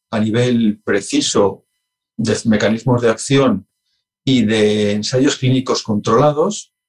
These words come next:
aunque sí que hay mucha evidencia de estudios observacionales, evidencia anecdótica, muchos testimonios individuales de,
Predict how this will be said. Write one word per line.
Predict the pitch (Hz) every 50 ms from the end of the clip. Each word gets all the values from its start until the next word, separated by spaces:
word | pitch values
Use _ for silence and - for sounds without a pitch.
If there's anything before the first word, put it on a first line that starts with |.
| _ _ -
aunque | 113 107 113 110
sí | - 131
que | 131 123
hay | 113
mucha | 117 135 143 - - 147
evidencia | 131 117 113 120 117 113 - - - 113 104 101 104 - _ _ _ _ _
de | - 107
estudios | 107 - - 123 120 113 107 -
observacionales, | 113 - - 113 104 104 104 - 107 104 113 113 107 98 - -
evidencia | - 104 98 98 101 107 - - 110 104 98
anecdótica, | 92 92 95 92 104 127 131 - 127 - 101
muchos | 110 113 - - - -
testimonios | - _ - 95 98 101 95 - -
individuales | 95 95 95 98 104 107 110 107 101 95 95
de, | 104 113 117